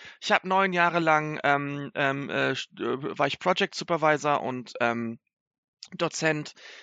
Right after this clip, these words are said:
hier in Berlin an der Games Academy und das war cool. Also junge Leute ausbilden macht richtig Spaß.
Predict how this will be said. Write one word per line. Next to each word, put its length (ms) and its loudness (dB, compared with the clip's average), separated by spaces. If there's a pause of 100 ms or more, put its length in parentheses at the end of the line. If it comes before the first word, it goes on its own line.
hier 180 6
in 100 2
Berlin 280 2
an 120 0
der 80 4
Games 260 2
Academy 460 -4
und 120 -6
das 140 -2
war 100 0 (120)
cool. 160 0
Also 140 -2
junge 180 2
Leute 300 2
ausbilden 440 -2
macht 240 -10
richtig 220 -12
Spaß. 360 -10